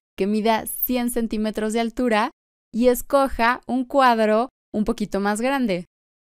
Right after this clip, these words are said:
¿ok? Entonces Vero graficaría a esa persona por aquí, si este fuera el tamaño del cuadro rentado por ese cliente. Pero bueno, ya con todos estos datos, Vero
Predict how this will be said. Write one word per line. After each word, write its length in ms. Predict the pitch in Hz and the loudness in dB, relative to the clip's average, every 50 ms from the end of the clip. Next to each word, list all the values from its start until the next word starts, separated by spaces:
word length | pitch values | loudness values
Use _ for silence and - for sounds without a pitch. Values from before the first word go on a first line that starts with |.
| _ - 175 | _ -14 -14
¿ok? 140 | 175 - 208 | -12 -10 -8
Entonces 840 | 226 247 254 220 208 - 196 196 208 208 - 214 208 208 208 202 | -6 -4 -4 -4 -4 -4 -4 -6 -6 -6 -4 -4 -2 -2 -2 -2
Vero 220 | 185 196 190 196 | 0 0 2 2
graficaría 800 | 190 185 175 180 - 180 175 - 180 175 185 185 180 175 175 - _ | 2 0 0 -2 -4 -6 -4 -2 -2 0 0 0 0 -2 -2 -4 _
a 160 | - 175 180 | -6 -6 -4
esa 220 | 180 175 - 180 | -4 -4 -6 -6
persona 520 | 170 - 170 170 - - 180 175 170 170 156 | -8 -8 -8 -8 -6 -6 -6 -4 -4 -6 -6
por 140 | - 165 165 | -6 -4 -4
aquí, 560 | 170 170 - - - 240 240 233 226 240 311 - _ _ _ _ _ _ - | -4 -6 -8 -8 -6 -4 -4 -2 -2 -4 -6 -8 _ _ _ _ _ _ -18
si 260 | - - - 208 214 | -8 -2 2 4 4
este 300 | 220 220 214 - 220 220 | 4 2 0 -4 -6 -6
fuera 480 | 208 - 240 233 220 214 214 220 233 - - | -4 -2 -2 0 0 0 0 -2 -4 -6 -8
el 160 | 196 190 180 | -10 -10 -8
tamaño 380 | - 196 190 190 190 196 196 185 | -6 -4 -4 -4 -4 -4 -2 -2
del 180 | 190 185 185 | -2 -4 -4
cuadro 360 | - 202 196 190 185 185 190 | -2 -2 -2 0 0 0 -2
rentado 520 | 190 190 170 170 160 - - 175 180 175 175 | -2 -4 -6 -8 -8 -8 -6 -6 -6 -6 -6
por 160 | 180 175 170 | -6 -6 -6
ese 200 | 175 - 190 180 | -6 -6 -8 -8
cliente. 440 | - 240 247 247 233 - - 175 - _ _ _ _ - | -6 -4 -4 -4 -4 -4 -8 -10 -14 _ _ _ _ 0
Pero 260 | 190 214 226 233 214 | 0 2 2 2 2
bueno, 360 | 240 233 208 190 180 156 - - _ _ - | 2 2 2 0 -2 -4 -6 -10 _ _ -14
ya 340 | 190 196 240 269 262 262 254 | -8 -2 0 2 2 2 0
con 200 | - 262 254 247 | -2 -4 -4 -2
todos 320 | 247 240 240 240 240 - | -2 -2 -2 -2 -2 -4
estos 380 | 240 240 - - 254 254 247 226 | -6 -6 -6 -4 -4 -4 -4 -2
datos, 680 | 254 254 254 247 _ - 220 226 240 294 302 - - - _ _ _ _ _ _ | -2 -2 -2 -2 _ -4 -4 -2 -4 -4 -6 -8 -10 -14 _ _ _ _ _ _
Vero 680 | - 185 202 262 285 285 277 269 247 247 247 254 285 339 | -16 -2 2 2 4 4 2 2 0 0 0 -2 -2 -6